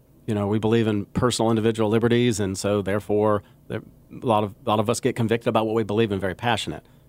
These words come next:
you know. But right now, we have to unite on some, you know, serious issues. And, and I, I would love to think that every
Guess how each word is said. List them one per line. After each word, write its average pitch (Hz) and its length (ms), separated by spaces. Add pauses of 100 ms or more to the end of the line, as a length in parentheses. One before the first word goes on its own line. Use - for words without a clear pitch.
(320)
you 110 80
know. 95 160
But 90 300
right 110 200
now, 113 520 (680)
we 123 140
have 113 200
to 107 120
unite 101 640
on 98 240
some, 92 320 (460)
you 113 100
know, 87 60
serious 107 380
issues. 85 360
And, 98 320 (380)
and 104 120
I, 117 300 (100)
I 120 160
would 104 180
love 139 240
to 131 100
think 101 320
that 92 120
every 120 400